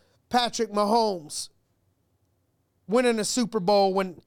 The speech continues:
looks like he's out of the game. Halftime, he can't even walk. He's hobbling around. Looks like, all right, that's done. He's gonna get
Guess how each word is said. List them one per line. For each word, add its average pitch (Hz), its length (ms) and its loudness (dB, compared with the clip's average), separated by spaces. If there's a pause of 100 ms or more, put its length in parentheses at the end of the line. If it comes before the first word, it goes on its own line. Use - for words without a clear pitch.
(420)
looks 233 260 0
like 214 200 0
he's 202 180 -4
out 214 180 4
of 208 60 -4
the 190 80 -4
game. 190 320 0
Halftime, 202 540 0
he 185 40 -6
can't 208 300 0
even 185 240 -2
walk. 196 320 0
He's 175 140 -8
hobbling 190 420 0
around. 190 420 0
Looks 196 220 -4
like, 190 100 0
all 180 80 2
right, 190 220 2
that's 175 220 -4
done. 196 260 0
He's 170 140 -6
gonna 190 180 -4
get 180 260 -6